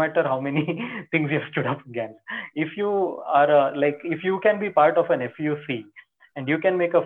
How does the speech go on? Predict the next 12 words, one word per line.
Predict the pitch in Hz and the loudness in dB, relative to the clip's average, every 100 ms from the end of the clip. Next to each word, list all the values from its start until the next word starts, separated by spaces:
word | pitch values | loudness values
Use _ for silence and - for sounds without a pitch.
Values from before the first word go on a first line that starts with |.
| 151 | 2
film | 127 117 | 0 -2
and | 127 147 | -4 2
suddenly | 139 170 180 180 | 2 2 0 0
say | 170 156 | 0 -2
it | 127 135 | -4 -2
becomes | 156 147 139 | 0 0 -2
a | 123 | 0
box | 127 - 147 | -2 0 0
office | 147 123 - | 0 -6 -4
hit, | 131 - - _ - - _ _ - | -6 -6 -16 _ -20 -20 _ _ 4
suddenly | 151 185 202 208 208 180 | 6 6 2 -2 -2 2
these | 185 175 | 2 2